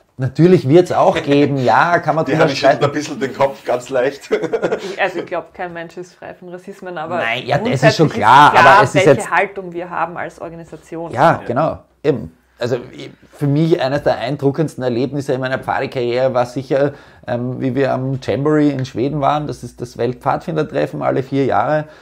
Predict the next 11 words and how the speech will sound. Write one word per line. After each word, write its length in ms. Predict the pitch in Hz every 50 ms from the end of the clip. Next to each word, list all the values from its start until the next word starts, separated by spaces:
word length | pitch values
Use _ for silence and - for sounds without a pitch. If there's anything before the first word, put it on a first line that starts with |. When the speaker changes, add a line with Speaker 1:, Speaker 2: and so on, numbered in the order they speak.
| - _ _ _ -
Speaker 1:
ähm, 440 | 131 131 127 135 135 131 135 131 127
und 160 | - 127 120 -
da 100 | 123 120
waren 380 | 120 120 123 131 143 143 123
vierzigtausend 1000 | - - - - - 156 160 - - 170 - - - 95 95 120 147 156 156 -
Leute 500 | 120 120 101 110 135 147 160 - - -
aus 380 | 135 135 139 139 - - -
hundertsechsundsechzig 1800 | - 117 131 147 151 165 160 165 - _ _ _ _ _ _ _ _ - - - - - 113 110 101 - - 156 151 - 151 147 147 143 - -
Nationen 640 | 156 156 151 151 - - 101 98 123 147 165 170
oder 200 | 160 160 160 165
so. 360 | 156 - - 165 165 170 170